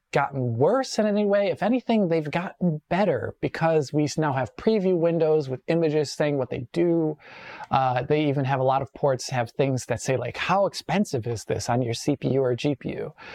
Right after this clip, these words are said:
Uh, I think it's actually gotten way better than this Windows seven era that you're romanticizing there, Kevin. Uh, the only thing that I may say is a little bit true is that DirectX twelve made things more complex. Uh, so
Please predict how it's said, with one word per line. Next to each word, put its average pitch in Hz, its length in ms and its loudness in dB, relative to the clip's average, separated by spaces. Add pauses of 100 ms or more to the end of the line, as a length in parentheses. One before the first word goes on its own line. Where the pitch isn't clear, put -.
(280)
Uh, 143 320 2
I 156 80 0
think 214 220 2
it's - 180 -8
actually 156 340 -2
gotten 160 300 -2
way 165 240 2
better 135 400 -6
than 143 240 -2
this 120 220 -4
Windows 135 320 0
seven 139 280 -2
era 131 280 0
that 135 160 -4
you're - 280 -2
romanticizing 135 800 -2
there, 117 160 -2
Kevin. 147 380 -2 (480)
Uh, 151 340 2 (100)
the - 200 2
only 220 260 2
thing 220 240 2
that 170 180 2
I 156 100 2
may 170 280 2
say 220 320 -2
is 170 200 0
a 175 60 2
little 196 380 2
bit 208 200 -2
true 214 440 0 (360)
is 160 120 2
that 156 240 0
DirectX 175 420 -2
twelve 185 480 0
made 165 180 0
things 160 220 -2
more 156 160 2
complex. - 600 -4 (840)
Uh, 143 240 2
so 143 480 0